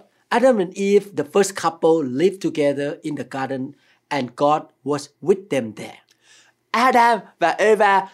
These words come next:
Speaker 2: sống cùng nhau ở trong vườn và Chúa cùng ở với họ.
Speaker 1: Therefore, God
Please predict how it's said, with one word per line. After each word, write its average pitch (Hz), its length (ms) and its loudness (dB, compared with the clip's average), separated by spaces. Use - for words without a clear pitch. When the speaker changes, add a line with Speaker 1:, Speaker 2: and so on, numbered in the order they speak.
Speaker 2:
sống 233 480 0
cùng 170 200 2
nhau 190 220 4
ở 151 200 0
trong 190 260 0
vườn 165 400 4
và 143 240 -2
Chúa 214 240 2
cùng 151 280 2
ở 139 260 4
với 233 140 2
họ. 104 440 2
Speaker 1:
Therefore, 147 480 -2
God 185 240 -4